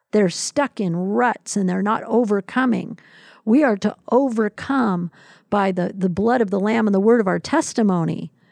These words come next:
We've got Christians all over the world that are dying for Christ, and we in America are folding like a cheap suit.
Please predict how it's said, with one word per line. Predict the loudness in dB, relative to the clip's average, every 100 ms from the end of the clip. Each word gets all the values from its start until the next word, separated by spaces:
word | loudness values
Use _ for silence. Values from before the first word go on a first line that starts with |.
| _ _ _ 0
We've | 4 4
got | 2 -4 -4
Christians | -4 -2 2 0 0
all | 0 2 2 2 2
over | 2 2
the | 2
world | 2 2 4 4 2
that | 0
are | 0
dying | 0 0 2 2 2
for | 0 -4
Christ, | -2 2 4 2 2
and | 0 0 2
we | 4 4
in | 4
America | 4 2 2 0 -2
are | -2 -4
folding | -2 2 2 4 2 2
like | 0 -2
a |
cheap | -4 -4 -4 -4
suit. | -4 0 0 -2 -10